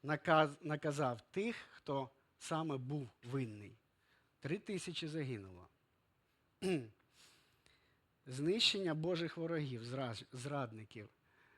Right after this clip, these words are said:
Бог робив очищення свого народу,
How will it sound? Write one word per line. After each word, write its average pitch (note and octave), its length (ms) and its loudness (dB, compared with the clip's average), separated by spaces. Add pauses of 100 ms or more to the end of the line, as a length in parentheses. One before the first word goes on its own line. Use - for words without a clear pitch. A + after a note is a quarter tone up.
(240)
Бог D#3 380 -2
робив E3 500 0
очищення D3+ 800 -2
свого C#3+ 380 -6
народу, B2 540 -8